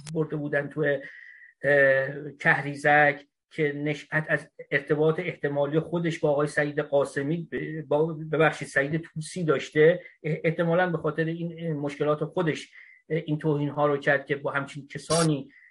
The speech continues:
هم هیئتی شده بوده. اگر اینها رو گرفتن، حتماً در چارچوب حقوق شهروندی،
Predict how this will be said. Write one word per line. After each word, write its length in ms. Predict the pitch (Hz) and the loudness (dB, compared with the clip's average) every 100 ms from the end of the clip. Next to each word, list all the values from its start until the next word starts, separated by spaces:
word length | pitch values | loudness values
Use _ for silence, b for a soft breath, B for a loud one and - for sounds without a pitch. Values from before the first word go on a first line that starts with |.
| B | B
هم 220 | - 147 | -4 -2
هیئتی 480 | 143 151 147 131 180 | 2 0 0 -4 -6
شده 260 | 156 131 131 | -6 -4 -6
بوده. 540 | 131 127 156 190 - B B | -6 2 4 4 -2 B B
اگر 200 | 208 226 | 0 4
اینها 240 | 220 175 165 | 4 4 2
رو 80 | 165 | 4
گرفتن، 680 | 151 151 147 202 180 151 - _ | 2 0 -2 -4 -4 -6 -10 _
حتماً 640 | - 175 160 - 196 170 - _ _ _ _ _ _ _ - | -6 -4 -6 -4 -2 -2 -4 _ _ _ _ _ _ _ 2
در 160 | 156 | 2
چارچوب 580 | 156 175 165 160 175 170 | 2 2 2 0 -4 -2
حقوق 480 | 160 165 165 160 165 | 0 0 -2 -2 -2
شهروندی، 920 | 160 160 156 156 156 156 160 147 - | 0 4 4 4 2 2 -2 -2 -6